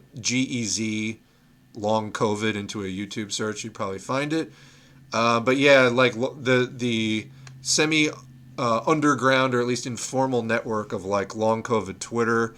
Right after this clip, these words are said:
is probably where you're gonna find, like, the most,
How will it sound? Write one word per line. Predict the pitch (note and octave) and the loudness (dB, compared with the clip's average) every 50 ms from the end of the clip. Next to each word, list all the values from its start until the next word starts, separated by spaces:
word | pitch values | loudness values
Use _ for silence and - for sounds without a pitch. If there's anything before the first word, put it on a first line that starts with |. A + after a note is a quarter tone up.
| - - - - - - - - | -20 -20 -20 -20 -20 -20 -14 -10
is | - A#2+ G#2 - | -8 -6 -6 -8
probably | - - - - C3 A2+ A2+ G#2 G#2 G#2+ G#2 | -8 -10 -2 2 4 6 6 6 4 0 -2
where | F#2+ G#2+ G#2 | -2 -2 -2
you're | G2+ G2+ G2 | -4 -4 -6
gonna | F#2+ G#2 G2 G2 | -6 -6 -6 -8
find, | F#2+ - - A2+ G#2 G2+ G2+ G2 G2+ F#2+ | -8 -10 -10 -8 -8 -8 -8 -8 -8 -6
like, | F#2+ G2 G2 F#2+ - | -6 -6 -6 -6 -6
the | G#2+ G2 | -8 -8
most, | F#2+ G2 G2 G2 G2+ G2+ F#2+ - - - - - | -6 -6 -6 -6 -4 -4 -2 -2 -2 -2 -4 -8